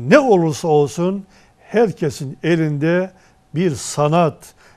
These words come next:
bir zanaat, bir marifet olması lazım. Dünyanın bin bir türlü hali vardır. Memurluk bir bakasın yok olabilir, maaşlar kesilebilir, elindeki servet, bütün mal mülk yok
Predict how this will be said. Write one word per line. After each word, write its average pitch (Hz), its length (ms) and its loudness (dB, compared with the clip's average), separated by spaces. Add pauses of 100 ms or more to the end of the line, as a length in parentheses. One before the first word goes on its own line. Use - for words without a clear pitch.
(160)
bir 180 240 -2
zanaat, 160 840 0 (340)
bir 196 160 0
marifet 165 600 0 (140)
olması 151 500 -2
lazım. 123 400 -4 (580)
Dünyanın 175 720 0
bin 156 260 -2
bir 196 120 2
türlü 147 300 -4
hali 147 380 0
vardır. 175 500 2 (360)
Memurluk 170 680 0
bir 202 120 0
bakasın 156 460 0
yok 139 220 -2
olabilir, 139 640 -4 (400)
maaşlar 165 560 2
kesilebilir, 143 880 -4 (380)
elindeki 175 540 0
servet, 165 680 -2
bütün 180 300 -4
mal 165 240 4
mülk 160 320 -4 (320)
yok 208 200 8